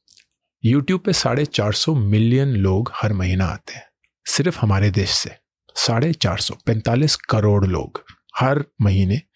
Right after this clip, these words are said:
YouTube को एक्सेस करते हैं। अगर आप कंसिस्टेंटली कंटेंट बनाएंगे, तो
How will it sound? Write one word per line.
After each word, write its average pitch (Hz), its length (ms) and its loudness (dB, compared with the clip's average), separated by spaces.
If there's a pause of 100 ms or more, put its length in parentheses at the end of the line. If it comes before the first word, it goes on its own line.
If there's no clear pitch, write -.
(280)
YouTube 120 360 2
को - 160 -2
एक्सेस 101 300 -2
करते - 280 -8
हैं। - 100 -20 (2000)
अगर 170 220 0
आप 214 140 -2
कंसिस्टेंटली 185 580 0
कंटेंट 139 380 0
बनाएंगे, 101 480 0 (880)
तो - 200 -6